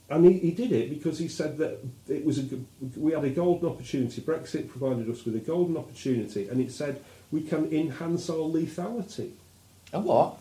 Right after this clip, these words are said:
Speaker 1: And lethality
Speaker 2: Right.
Speaker 1: is a, actually a word.
Speaker 2: Right.
Speaker 1: And I can't believe that lethality is a word. I thought he'd just made it up, Gavin Williamson,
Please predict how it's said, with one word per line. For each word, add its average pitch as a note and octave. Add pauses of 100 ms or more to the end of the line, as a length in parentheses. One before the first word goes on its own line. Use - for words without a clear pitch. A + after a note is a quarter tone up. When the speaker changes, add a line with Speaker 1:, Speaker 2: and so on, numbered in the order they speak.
(140)
Speaker 1:
And F3+
lethality A3 (120)
Speaker 2:
Right. A2 (160)
Speaker 1:
is D#3
a, F3+ (180)
actually F3
a D#3+
word. G3 (180)
Speaker 2:
Right. - (420)
Speaker 1:
And F3+
I G3+
can't F#3
believe E3+
that C#3
lethality B2+
is G#2+
a A2
word. G#2
I G3+
thought G3
he'd D#3+
just C#3+
made C3+
it B2+
up, A#3
Gavin C3
Williamson, G2